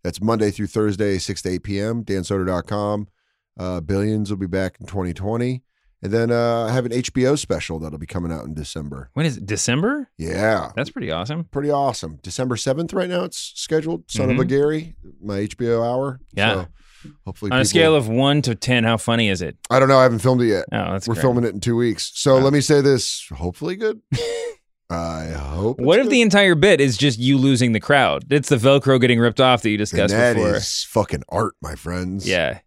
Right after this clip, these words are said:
Speaker 1: No, it's not. That's me bombing. Uh, no, hopefully it's good. I'm excited. We're, we're taping it at the Bowery Ballroom in New York City.
Speaker 2: Oh, that place is awesome.
Speaker 1: Yeah, I'm really excited to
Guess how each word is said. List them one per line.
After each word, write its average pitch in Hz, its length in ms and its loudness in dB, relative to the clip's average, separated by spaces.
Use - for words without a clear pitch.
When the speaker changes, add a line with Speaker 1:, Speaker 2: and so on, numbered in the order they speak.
Speaker 1:
No, 85 140 -6
it's 73 120 -12
not. 65 240 -12
That's - 260 -8
me 90 140 -4
bombing. 73 420 -8
Uh, 131 240 6
no, 147 160 6
hopefully 160 300 4
it's - 80 -10
good. 151 240 4
I'm 120 160 0
excited. 127 380 2
We're, 117 200 -6
we're 117 200 0
taping 123 320 -2
it 110 100 -2
at 101 160 -2
the 95 80 -2
Bowery 98 300 2
Ballroom 92 460 -2
in 85 60 -6
New 87 80 -6
York 85 180 -6
City. 85 220 -6
Speaker 2:
Oh, 85 60 -4
that 110 140 -6
place 98 180 -4
is 90 80 -4
awesome. 127 340 -2
Speaker 1:
Yeah, 95 320 0
I'm 104 140 -6
really 113 180 2
excited 87 400 -4
to 76 400 -10